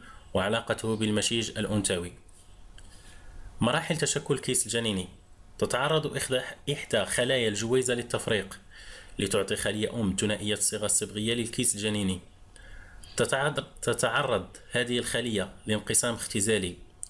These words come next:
لتعطي أربع خلايا أحادية الصيغة الصبغية، تنحل ثلاثة منها وتبقى واحدة. تتعرض نواة الخلية المتبقية لثلاث انقسامات غير مباشرة لتعطي ثمانية نواة. تتعرض بدورها لعدة تحولات لتعطي سبع خلايا،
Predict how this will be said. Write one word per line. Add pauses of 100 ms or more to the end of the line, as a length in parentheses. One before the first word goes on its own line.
لتعطي
أربع
خلايا
أحادية
الصيغة
الصبغية، (640)
تنحل
ثلاثة
منها
وتبقى
واحدة. (920)
تتعرض
نواة
الخلية
المتبقية (200)
لثلاث
انقسامات
غير
مباشرة (180)
لتعطي
ثمانية
نواة. (640)
تتعرض
بدورها
لعدة
تحولات
لتعطي
سبع
خلايا،